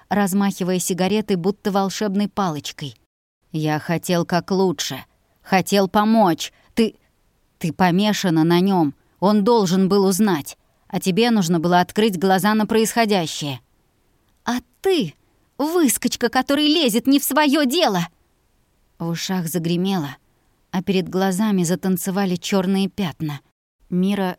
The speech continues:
сжала ладони в кулаки. Она не знала, что хотела сделать: ударить Битнера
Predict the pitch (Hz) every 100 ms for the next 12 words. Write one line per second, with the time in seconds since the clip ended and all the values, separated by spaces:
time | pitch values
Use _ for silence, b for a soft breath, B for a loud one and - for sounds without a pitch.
0 | - 175 156 180 180 175 170 165 196 185
1 | - 190 180 180 - 151 110 _ _ _
2 | - 208 214 226 202 240 208 165 - 196
3 | - 175 190 185 185 170 190 151 - _
4 | _ _ _ - 202 233 214 196 175 208
5 | 247 190 165